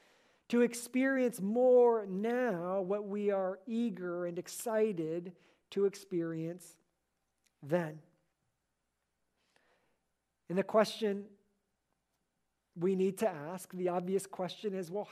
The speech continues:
how do we participate with the Holy Spirit? And that's a question we're gonna begin to answer today and we're gonna be looking at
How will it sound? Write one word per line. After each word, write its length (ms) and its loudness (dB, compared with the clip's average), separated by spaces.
how 260 -2
do 180 -6
we 460 -4
participate 960 -10
with 180 -2
the 80 -2
Holy 280 -6
Spirit? 440 -10
And 120 4
that's 160 6
a 40 -2
question 420 0
we're 80 0
gonna 180 0
begin 440 0
to 320 -6
answer 360 -2
today 440 0
and 120 -2
we're 100 -2
gonna 160 -2
be 200 -2
looking 480 -4
at 300 -10